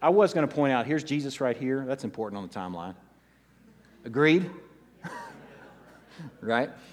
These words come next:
And this is also important on the timeline here. C F, that's Crosspoint Fellowship. Twenty fifteen A D.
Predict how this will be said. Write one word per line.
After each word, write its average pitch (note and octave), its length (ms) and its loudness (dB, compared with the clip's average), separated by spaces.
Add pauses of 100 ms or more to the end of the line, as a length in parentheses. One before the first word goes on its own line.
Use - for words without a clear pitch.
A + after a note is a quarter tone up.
(180)
And C#3+ 160 2
this F3 160 4
is E3+ 120 0
also D3+ 280 6
important C3+ 360 0
on B2 60 -2
the - 60 -8
timeline A#2 380 0
here. B2 200 -2
C C#3+ 320 0
F, D#3 220 4
that's A2 160 -4
Crosspoint A#2 440 -4
Fellowship. F#2 420 -10 (2250)
Twenty D#3+ 260 0
fifteen C#3+ 440 0
A C3+ 120 2
D. A#2 300 -4